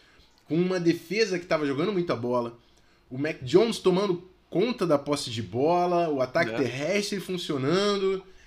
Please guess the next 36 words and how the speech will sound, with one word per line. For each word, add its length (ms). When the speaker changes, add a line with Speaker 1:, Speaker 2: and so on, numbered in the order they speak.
Speaker 1:
e 100
é 40
o 60
que 100
não 160
tá 180
acontecendo. 500
O 80
Patriots 480
tá 180
cometendo 440
turnovers, 720
a 80
defesa 360
sofreu 340
mais 220
de 60
trinta 340
pontos 500
pra 140
esse 140
Miami 260
Dolphins. 400
Eu 80
sei, 360
sei 260
que 100
teve 480
a, 340
a, 60
a 20
pick 200
six 280
do 100
Xavier 420
Howard, 320